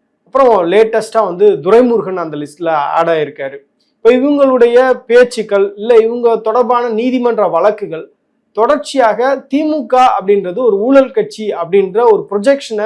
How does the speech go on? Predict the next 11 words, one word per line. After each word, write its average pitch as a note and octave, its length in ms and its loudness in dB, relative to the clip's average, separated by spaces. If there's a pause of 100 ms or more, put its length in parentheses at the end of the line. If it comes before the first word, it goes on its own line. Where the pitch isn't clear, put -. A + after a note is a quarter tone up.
எதிர்க்கட்சிகள் G#3 680 -4
தொடர்ச்சியா G3+ 360 -2
வச்சிட்டு F#3 360 -6
இருக்காங்கல்ல. D3 320 -10
இப்ப D#3+ 240 -4
பாஜக, E3+ 460 0 (100)
அதிமுக F3 500 -8
போன்ற D#3+ 220 -10
கட்சிகள் F#3+ 380 -4
வைக்கும் E3 340 -4
பொழுது C#3 420 -10